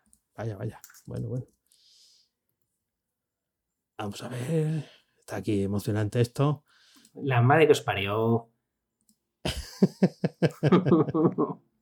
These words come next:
Speaker 1: A ver,
Speaker 2: Una
Speaker 1: si
Speaker 2: pregunta de dos minutos, me has dicho. Bueno, a ver, a ver si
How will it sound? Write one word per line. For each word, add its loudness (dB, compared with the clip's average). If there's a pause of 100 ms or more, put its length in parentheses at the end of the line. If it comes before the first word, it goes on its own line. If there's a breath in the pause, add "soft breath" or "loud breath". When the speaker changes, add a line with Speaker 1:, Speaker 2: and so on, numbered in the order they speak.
(680)
Speaker 1:
A -6
ver, 0
Speaker 2:
Una 8
Speaker 1:
si 4
Speaker 2:
pregunta 8
de 12
dos 8
minutos, 10
me 6
has 6
dicho. 6
Bueno, 2
a -2
ver, 2 (120)
a -2
ver 2
si 2